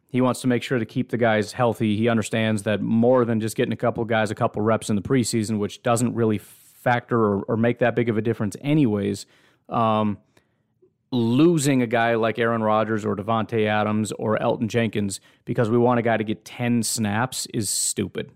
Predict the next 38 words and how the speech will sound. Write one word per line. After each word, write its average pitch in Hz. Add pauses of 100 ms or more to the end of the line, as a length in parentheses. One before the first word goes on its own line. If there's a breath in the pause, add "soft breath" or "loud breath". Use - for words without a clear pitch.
(140)
It 139
just 143
really 113
is 92
stupid. - (400 soft breath)
So 107
I 160
don't 165
think 131
that 117
has 110
anything 110
to 104
do 107
with 101
Rodgers. 104
I 117
mean, 139
he, 139
they 165
may 147
have 123
gotten 113
his 104
input 123
on 135
it, 147 (420 soft breath)
but 120
I 123
don't 127
think 113
it 110
really 107
moved 101
the 101
needle 98
very 95
much. 95